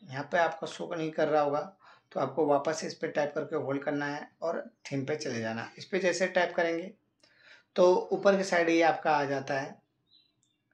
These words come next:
डाई मोड, इस पर आपको जाना है। अब जो भी आप बना रखा होगा पहले already, तो उसको अगर आपको लगाना है तो डायरेक्टली इस पर टैप कर देना है, डाउनलोड का ऑप्शन आएगा तो यहाँ से आप कर लेंगे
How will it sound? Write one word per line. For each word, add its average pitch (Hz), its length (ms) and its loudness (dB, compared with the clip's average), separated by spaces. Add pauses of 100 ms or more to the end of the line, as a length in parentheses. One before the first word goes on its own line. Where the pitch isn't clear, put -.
(280)
डाई 147 300 0
मोड, 151 240 -2
इस - 160 -10
पर 160 120 -6
आपको 147 240 -4
जाना 143 260 -2
है। - 200 -6
अब 190 120 -6
जो 196 160 4
भी 196 120 0
आप 190 280 2 (200)
बना 151 280 2
रखा 156 240 0
होगा 151 180 2
पहले 151 280 2
already, 139 460 -2
तो - 140 -10
उसको 175 360 -6
अगर 156 320 -2
आपको 139 260 -2
लगाना 143 260 0
है 147 100 -4
तो 151 80 -4
डायरेक्टली 139 380 -6
इस 139 60 -10
पर 151 140 -8
टैप 151 280 -2
कर 160 60 -2
देना 151 120 -4
है, 156 120 -6
डाउनलोड 143 440 -4
का 151 80 0
ऑप्शन 151 260 -6
आएगा 147 200 -2
तो 156 160 -14
यहाँ 131 120 -8
से 127 100 -8
आप 127 180 -10
कर 143 140 -8
लेंगे 117 400 -10